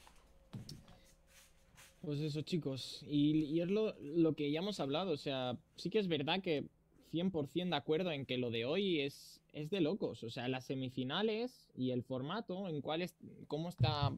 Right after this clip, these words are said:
estructurado todo, es de locos. Todos los que habéis jugado hoy o los que habéis visto stream, habéis visto que, que la gente, literalmente, todo el mundo, todo el mundo jugaba W K.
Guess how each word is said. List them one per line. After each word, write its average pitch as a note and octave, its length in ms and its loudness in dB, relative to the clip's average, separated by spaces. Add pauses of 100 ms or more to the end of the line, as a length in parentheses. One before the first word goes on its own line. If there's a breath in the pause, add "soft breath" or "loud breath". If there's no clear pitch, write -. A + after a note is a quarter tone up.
estructurado C#3+ 680 0
todo, E3+ 280 0
es C#3+ 120 0
de G3 80 2
locos. C#3 540 2 (160)
Todos G#3 260 2
los D#3+ 160 0
que - 80 -2
habéis C3+ 180 0
jugado C3 380 2
hoy E3 220 2
o C3+ 40 2
los B2 160 -2
que A2 60 -6
habéis B2 220 -4
visto D#3+ 260 -2
stream, E3+ 360 -6 (380 loud breath)
habéis E3+ 340 2
visto F#3 320 0
que, B2+ 280 2 (340 soft breath)
que C3+ 120 4
la B2+ 120 4
gente, G#3+ 380 2
literalmente, F#3 640 4
todo D4 340 2
el B3+ 100 -2
mundo, A#3+ 360 4
todo A#3 340 2
el A3 120 4
mundo G#3 300 2
jugaba E3 340 0
W F3 480 4
K. F3+ 100 -2